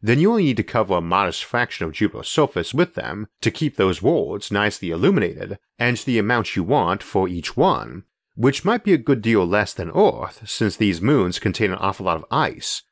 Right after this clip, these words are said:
and melting them might not be a great idea, at least initially or quickly.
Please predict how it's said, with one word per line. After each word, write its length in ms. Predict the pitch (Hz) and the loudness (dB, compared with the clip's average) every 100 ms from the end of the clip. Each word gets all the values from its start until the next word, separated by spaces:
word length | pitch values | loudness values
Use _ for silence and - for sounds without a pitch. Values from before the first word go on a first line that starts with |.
| _ - | _ -2
and 320 | 117 110 98 | 0 2 2
melting 360 | 170 208 113 | 2 2 0
them 280 | 85 78 82 - | 0 -2 -4 -4
might 340 | 98 131 208 | 0 0 0
not 220 | 185 160 | 0 0
be 80 | 143 | 0
a 80 | 101 | 0
great 240 | 98 117 | 2 2
idea, 580 | 85 87 135 101 53 95 - 107 | 2 0 2 0 -4 -16 -8 -2
at 160 | 104 | 0
least 240 | 107 101 98 | 0 -2 0
initially 520 | 92 127 - 80 82 | 2 2 0 -2 -2
or 160 | 78 | -2
quickly. 580 | 76 190 185 - - - | 0 -2 0 -6 -10 -18